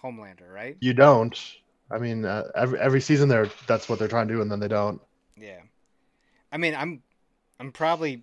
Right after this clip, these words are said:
Speaker 1: maybe gonna give it a shot, but I'm not a hundred percent certain on that. I feel like, I feel like it would be cool to, to do, but also, like, I, I like, I like there to be some sort of conclusion, you know? Like,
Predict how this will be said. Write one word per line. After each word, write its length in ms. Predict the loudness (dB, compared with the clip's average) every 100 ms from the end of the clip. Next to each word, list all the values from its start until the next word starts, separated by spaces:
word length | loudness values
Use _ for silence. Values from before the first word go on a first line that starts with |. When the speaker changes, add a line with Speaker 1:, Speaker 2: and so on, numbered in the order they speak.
| _
Speaker 1:
maybe 360 | -10 -10 -10 -12
gonna 180 | -12
give 180 | -10 -10
it 60 | -10
a 40 |
shot, 340 | -10 -10 -10 -12
but 100 | -16
I'm 80 | -16
not 180 | -16 -18 _ -20
a 40 |
hundred 680 | -20 -20 -14 -12 -12 -16 -16
percent 380 | -16 -14 -16 -16
certain 280 | -16 -14 -14
on 140 | -10
that. 260 | -10 -10 -14 _ _ _
I 100 | -18
feel 240 | -12 -10 -8
like, 280 | -10 -12 _ _ _ _ _ _ _ _ _ _ -12
I 80 | -6
feel 200 | -2 -2
like 160 | -4
it 80 | -6
would 140 | -10
be 140 | -10 -12
cool 420 | -10 -8 -8 -8 _ _ _ -14
to, 140 | -14 -14 -14
to 120 | -12 -6
do, 320 | -4 -6 -6
but 120 | -6
also, 560 | -6 -6 -8 -8 -10 -12
like, 380 | -12 -12 -12 -18 _ _ _ -20 -20 _
I, 100 | -6
I 160 | -6 -4
like, 300 | -6 -6 _ _ _ _ _ _ _ _ -6
I 100 | -2
like 200 | -2 -2
there 120 | -6
to 60 | -6
be 120 | -8
some 400 | -10 -14 -16 -14
sort 220 | -10 -10
of 80 | -12
conclusion, 800 | -16 -18 -14 -12 -10 -12 -12 -16 _ -12
you 120 | -10
know? 260 | -8 -10 -16 _ _ _
Like, 260 | -10 -10